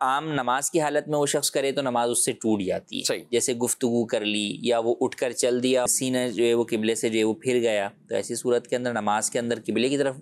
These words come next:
Speaker 1: جو ہے وہ چہرہ کیا جاتا ہے۔ اگر وہ پلٹ کے جو ہے وہ چلنا شروع ہو جائے گا تو اندر سی بات ہے نماز میں اس طریقے سے کوئی بھی نہیں چلتا،
Speaker 2: جی۔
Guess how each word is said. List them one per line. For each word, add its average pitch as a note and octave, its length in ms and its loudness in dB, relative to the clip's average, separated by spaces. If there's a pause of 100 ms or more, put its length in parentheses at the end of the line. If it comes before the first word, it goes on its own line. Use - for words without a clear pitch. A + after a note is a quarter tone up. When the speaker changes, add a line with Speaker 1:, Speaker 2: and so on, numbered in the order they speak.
(100)
Speaker 1:
جو A#2+ 260 -2
ہے A#2+ 40 4
وہ A#2+ 100 6
چہرہ A2 320 0
کیا G#2 280 2
جاتا F#2+ 320 0
ہے۔ G2 40 0
اگر G#2 140 4
وہ G#2+ 80 4
پلٹ G#2+ 380 -2
کے B2+ 100 0
جو A#2 80 0
ہے A#2 40 4
وہ A2+ 140 4
چلنا A2+ 280 0
شروع B2 160 2
ہو A#2 60 6
جائے A2 200 2
گا G2+ 80 2
تو - 100 -6
اندر A2 180 -2
سی - 260 -6
بات C3 140 0
ہے C3+ 60 -2
نماز A#2+ 300 0
میں C3 80 -2
اس B2+ 120 -4
طریقے B2+ 220 2
سے C3+ 100 0
کوئی D3+ 180 2
بھی D#3 100 0
نہیں D3 100 -4
چلتا، A2+ 300 0 (260)
Speaker 2:
جی۔ G#2+ 140 0